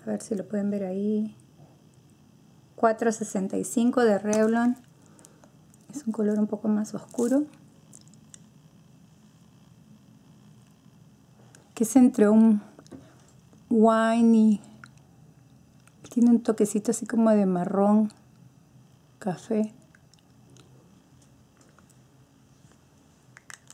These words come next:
Entonces eso sería todo. Espero que les haya gustado. Si te gustó, clic en gustó para mí.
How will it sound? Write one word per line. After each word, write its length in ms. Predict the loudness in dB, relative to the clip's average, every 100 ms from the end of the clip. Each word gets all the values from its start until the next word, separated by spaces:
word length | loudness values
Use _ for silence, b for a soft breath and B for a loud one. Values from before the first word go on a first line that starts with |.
| -12 -10
Entonces 480 | -8 -6 -4 -6 -4
eso 200 | -4 0
sería 340 | 2 4 2
todo. 240 | 2 2
Espero 260 | 2 2 2
que 120 | 2
les 140 | 0 2
haya 180 | 4
gustado. 640 | 2 -2 -2 -2 0 0 0
Si 120 | -2
te 100 | -4
gustó, 400 | -4 -4 -6 -6 -2
clic 240 | 2 4
en 140 | 6 6
gustó 360 | 4 0 0
para 220 | 2 0 4
mí. 400 | 6 6 6